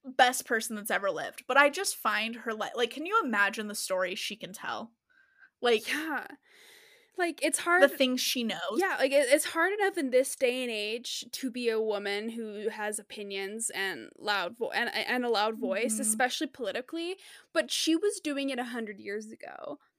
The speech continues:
Speaker 2: when that was simply
Speaker 1: Yes.
Speaker 2: not done. Like, she was truly a
Speaker 1: Yes.
Speaker 2: trailblazer. Like, as, and I mean, obviously she had a very enor-, like, an enormous personality, which had to have ebbs and flows, like, ups and downs. So it makes sense that she had things that we don't fully support, but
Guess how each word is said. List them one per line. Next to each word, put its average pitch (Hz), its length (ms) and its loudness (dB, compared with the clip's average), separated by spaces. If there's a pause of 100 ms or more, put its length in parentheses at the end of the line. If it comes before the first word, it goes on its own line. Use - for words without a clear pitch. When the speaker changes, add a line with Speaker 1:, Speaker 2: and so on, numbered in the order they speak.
(120)
Speaker 2:
when 262 220 8
that 262 200 10
was 269 180 6
simply 254 440 4
Speaker 1:
Yes. 240 200 0
Speaker 2:
not 220 260 0 (140)
done. 254 600 0 (160)
Like, 269 140 2
she - 200 4
was 403 260 2
truly 320 380 0
a 233 60 6
Speaker 1:
Yes. 233 120 0
Speaker 2:
trailblazer. 233 580 0
Like, 247 160 0
as, 262 280 0 (500)
and 294 80 6
I 320 60 10
mean, 320 240 4 (160)
obviously 320 440 6
she 294 160 0
had 262 200 6
a 240 80 4
very 247 440 6
enor-, 226 420 0
like, 233 180 0
an 247 120 2
enormous 233 400 -2
personality, 208 840 -2
which - 320 -2 (360)
had 294 280 8
to 320 60 0
have 240 320 0 (220)
ebbs 220 240 -2
and 233 180 -6
flows, 208 420 -4
like, 220 260 -8
ups - 280 -6
and 208 120 -8
downs. 190 400 -2
So 233 140 0
it 240 60 2
makes 262 220 -2
sense 247 240 0
that - 140 -6
she 240 160 -4
had 208 200 -2
things 139 240 -6
that 165 100 -2
we 196 140 -8
don't 202 220 -2
fully 190 240 -4
support, 233 500 -4
but 202 220 -6